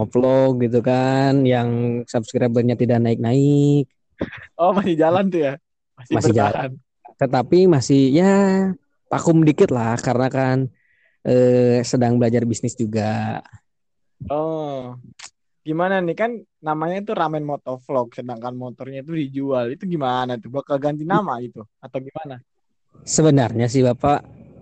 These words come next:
Speaker 1: Ramen Motovlog itu sebenarnya bisa memakai motor apa aja sih sebenarnya.
Speaker 2: Hmm.
Speaker 1: Dan kita biasanya,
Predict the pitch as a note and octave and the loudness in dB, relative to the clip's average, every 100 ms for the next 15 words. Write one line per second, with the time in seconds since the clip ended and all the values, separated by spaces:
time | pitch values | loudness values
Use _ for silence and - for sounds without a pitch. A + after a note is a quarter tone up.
0 | - D3 D#3 D#3+ E3 D#3+ C#3+ D3+ D3 D3+ | -4 0 4 6 6 4 2 -2 2 2
1 | D3 C#3 D3+ F#3 G3 F#3+ D3 - - - | 4 2 4 4 6 4 2 0 0 -6
2 | - - C#3+ A#2+ D#3+ D#3+ C3 - C3+ C3+ | -8 -4 0 4 4 4 4 2 2 0
3 | B2+ A#2 A#2+ A#2 A#2 G#2+ G#2+ C3 B2 - | -2 -2 -4 -2 -4 -4 -4 0 -2 -2
4 | G2+ G#2 G#2 G#2 G2 G#2+ A2+ A2+ A2+ G#2+ | -4 -4 -4 -4 -4 -2 0 0 0 -2
5 | G2+ G#2+ _ _ _ _ _ _ C#3+ - | -4 -8 _ _ _ _ _ _ -20 -20
6 | _ - A2+ - C3 C#3+ C#3+ - _ _ | _ -20 -20 -4 2 2 2 -2 _ _
7 | _ _ _ _ _ _ _ _ _ - | _ _ _ _ _ _ _ _ _ -2
8 | D#3+ G3 A3+ G3 F#3+ F#3 C3+ G#2 E3 | 2 6 6 8 6 4 0 2 0